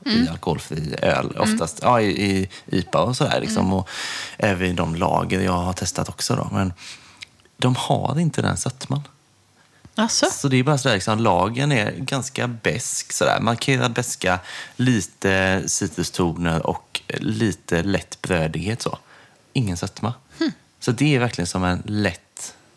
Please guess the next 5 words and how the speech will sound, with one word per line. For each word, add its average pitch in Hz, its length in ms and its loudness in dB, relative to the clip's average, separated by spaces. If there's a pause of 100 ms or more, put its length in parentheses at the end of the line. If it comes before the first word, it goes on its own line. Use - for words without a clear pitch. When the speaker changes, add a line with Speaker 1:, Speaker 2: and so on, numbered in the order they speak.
(180)
Speaker 2:
lager - 440 -2
bara. - 220 -4 (600)
Samma 113 380 2
med 104 140 2
ipan. 113 360 -2